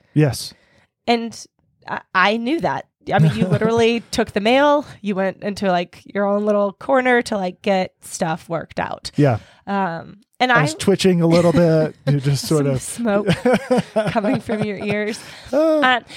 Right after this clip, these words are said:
Speaker 2: but I just mean, I, I think that this, why they don't is worth sort of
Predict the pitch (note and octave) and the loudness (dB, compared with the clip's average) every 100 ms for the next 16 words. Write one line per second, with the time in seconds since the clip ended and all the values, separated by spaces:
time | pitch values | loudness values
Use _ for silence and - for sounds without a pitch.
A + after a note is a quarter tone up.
0 | - D#4+ D4 D4 D4+ F4+ - C4+ B3+ A3 | 0 2 2 0 0 0 -4 -6 -4 -4
1 | G#3 - - - _ A3+ C4+ C4 - A#3+ | -8 -18 -18 -18 _ -2 -2 -4 -2 -2
2 | A#3 A3 G#3 - - - G#3 G#3+ A3 G#3+ | 0 0 -2 -12 -18 -6 0 2 2 -2
3 | F3 - G3 F#3+ F#3+ - _ _ _ _ | -4 -2 0 0 -6 -12 _ _ _ _
4 | _ B3 G#3 F#3+ F#3+ G#3+ G3+ G3 - - | _ 0 0 0 2 4 2 -2 -10 -8
5 | G#3 G3 G3 F3+ - - | -2 0 0 -2 -14 -20